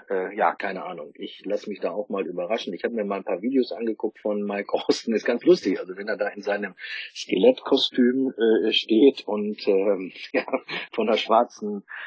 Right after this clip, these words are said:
Wand <laughs> und du, du siehst dann nur das, diese Knochen da irgendwie rumtanzen. Ähm, ja, aber es gibt halt so viele verschiedene, äh, was weiß ich, äh, Theorien und, und ich meine, das ist, glaub ich, auch beim Golf,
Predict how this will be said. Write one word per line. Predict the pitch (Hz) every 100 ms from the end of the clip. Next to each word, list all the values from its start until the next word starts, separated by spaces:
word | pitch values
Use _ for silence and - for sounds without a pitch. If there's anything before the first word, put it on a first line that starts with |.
| - -
Wand | 107 143 165 - - -
<laughs> | 208
und | - -
du, | 147
du | 143 -
siehst | 135 131 -
dann | 127
nur | 143 143 160 220 202
das, | 123 - - - 160
diese | - -
Knochen | - 131 143 -
da | 127
irgendwie | 120 - 113
rumtanzen. | 104 123 - 143 131 - 160 175 - - - _ -
Ähm, | 107 107 107 139
ja, | -
aber | 110
es | 104 -
gibt | 135 -
halt | 123
so | 113
viele | 117 - 117 110 107 101 92
verschiedene, | - - - - - 101 110 101 98
äh, | 95 92 95 92 95 95
was | - -
weiß | 76 -
ich, | 101 - -
äh, | 92 90 - - - - -
Theorien | - 147 135 135 175 170 147
und, | 127 127
und | 120 123 -
ich | -
meine, | 120 120
das | 113 123
ist, | - -
glaub | 123 123
ich, | -
auch | 117 120
beim | 113 107
Golf, | 107 117